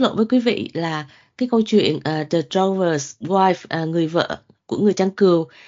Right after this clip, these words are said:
là được tác giả, vừa là đạo diễn, vừa là nhân vật chính trong phim, vừa là diễn viên chính trong phim, Leah Purcell, viết lại,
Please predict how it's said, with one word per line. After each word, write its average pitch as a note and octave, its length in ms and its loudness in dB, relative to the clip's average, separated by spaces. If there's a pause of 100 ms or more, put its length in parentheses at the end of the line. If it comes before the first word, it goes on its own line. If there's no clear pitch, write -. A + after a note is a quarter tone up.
(160)
là E3+ 340 -2
được D#3 420 -2
tác B3 240 -2
giả, F#3 360 0 (320)
vừa E3+ 220 2
là D#3+ 120 2
đạo C#3 160 -4
diễn, E3 360 -4
vừa F#3 260 -2
là D#3+ 180 -4
nhân F3+ 180 -2
vật E3+ 180 -6
chính A3 180 2
trong A#3+ 120 0
phim, G#3+ 380 4
vừa F#3 100 0
là F3 100 2
diễn D#3+ 180 0
viên G#3 140 2
chính G#3 160 0
trong A#3 140 -2
phim, G#3 380 2
Leah G3+ 400 2
Purcell, G3+ 480 -2 (460)
viết C4+ 320 2
lại, D3+ 340 0